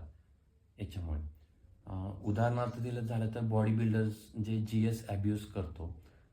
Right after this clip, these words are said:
काही वर्षांनी त्याचे हाडं आणि चेहरा जर बघितले ना, हे विकृत दिसतात, जाड दिसतात. ओके, मसल स्ट्रेंथ आणि जॉईंट इम्बॅलन्स हे खूप महत्त्वाचा टॉपिक आहे, अं, नीट काळजीपूर्वक ऐका.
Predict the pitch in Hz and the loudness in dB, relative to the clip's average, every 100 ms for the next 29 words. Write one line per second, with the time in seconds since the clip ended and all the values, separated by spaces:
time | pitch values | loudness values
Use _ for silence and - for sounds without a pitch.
0 | _ - 107 113 123 110 123 117 117 113 | _ -6 0 2 2 2 -2 -4 -2 -2
1 | 104 110 113 113 117 107 110 107 104 104 | 0 0 0 -2 0 0 0 0 0 -2
2 | - 92 90 95 101 101 110 - 107 110 | -2 -4 -4 -2 -2 0 -2 0 0 2
3 | 98 85 - 82 82 98 101 98 78 90 | 0 -4 -6 -6 -2 0 0 -2 -6 -10
4 | - _ _ _ _ _ _ - 110 - | -16 _ _ _ _ _ _ -16 -12 -4
5 | 113 110 110 - 139 147 147 - - - | 2 4 4 2 0 -2 -4 -12 -14 -6
6 | 127 135 135 139 120 117 120 117 - 113 | -4 -2 0 0 0 0 0 -2 0 4
7 | 104 90 76 78 - - - 107 87 110 | 4 4 0 -2 -6 -18 -12 -6 -4 -4
8 | 117 - 127 135 120 117 107 117 107 - | -6 -6 -4 -2 0 2 2 2 -2 -4
9 | 95 110 113 - 101 104 104 104 117 101 | -6 -6 -8 -6 -6 -2 -4 -2 -2 -2
10 | 101 104 98 95 90 - | -2 -2 -2 -2 -4 -6